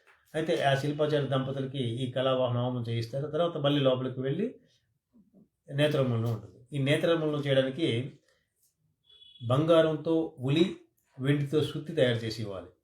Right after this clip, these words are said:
తయారు చేయించి ఇవ్వాలి. ఇచ్చిన తర్వాత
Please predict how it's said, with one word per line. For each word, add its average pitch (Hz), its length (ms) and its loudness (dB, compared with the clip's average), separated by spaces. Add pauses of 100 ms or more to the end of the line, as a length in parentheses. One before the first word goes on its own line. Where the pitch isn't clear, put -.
(200)
తయారు 135 300 2
చేయించి 127 480 -2 (400)
ఇవ్వాలి. 107 320 -2 (840)
ఇచ్చిన 160 200 0
తర్వాత 151 320 2